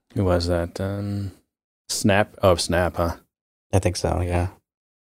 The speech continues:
Speaker 1: I, I've always thought they're screwed. Um, they can't compete with, especially once Instagram added stories. And I don't use any of these things.
Speaker 2: I don't
Speaker 1: Well, I mean, I
Speaker 2: either.
Speaker 1: do have Snapchat, but I just, I use it, like, once every sixty days, or someone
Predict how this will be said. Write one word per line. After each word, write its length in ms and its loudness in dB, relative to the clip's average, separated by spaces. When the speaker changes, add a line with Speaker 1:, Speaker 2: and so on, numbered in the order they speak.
Speaker 1:
I, 60 10
I've 280 8
always 260 6
thought 120 -4
they're 120 -6
screwed. 420 -6
Um, 520 0
they 200 8
can't 360 0
compete 360 0
with, 300 0
especially 320 4
once 200 4
Instagram 440 2
added 180 6
stories. 480 2
And 80 6
I 80 6
don't 140 2
use 180 4
any 100 0
of 60 -2
these 180 -2
things. 360 -4
Speaker 2:
I 40 -20
don't 100 8
Speaker 1:
Well, 120 12
I 20 10
mean, 120 8
I 40 10
Speaker 2:
either. 140 6
Speaker 1:
do 60 6
have 120 2
Snapchat, 500 0
but 80 4
I 80 4
just, 200 0
I 60 2
use 220 2
it, 60 0
like, 160 -2
once 180 2
every 160 0
sixty 300 -2
days, 180 2
or 160 0
someone 380 0